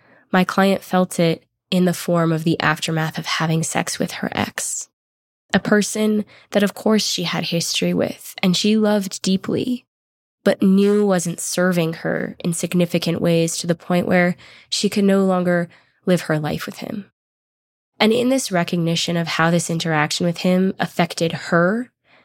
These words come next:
and her happiness and health by way of her prana, my client started to see herself in a new way.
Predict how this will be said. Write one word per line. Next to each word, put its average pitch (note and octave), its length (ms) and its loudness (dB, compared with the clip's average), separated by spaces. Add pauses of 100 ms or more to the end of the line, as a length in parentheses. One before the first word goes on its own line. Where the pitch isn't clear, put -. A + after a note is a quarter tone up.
(280)
and D#3+ 120 0
her F3+ 240 0
happiness G3 600 0
and G3+ 100 -2
health G#3 500 -2 (640)
by E3 200 4
way D#3+ 280 2
of E3+ 140 0
her D#3 140 -4
prana, F3+ 580 -2 (500)
my G3 100 2
client G#3+ 340 2
started F3 600 -2 (360)
to - 100 2
see G3 200 -2
herself E3 580 -2
in F3 100 -4
a - 60 -2
new - 160 -4
way. - 380 -8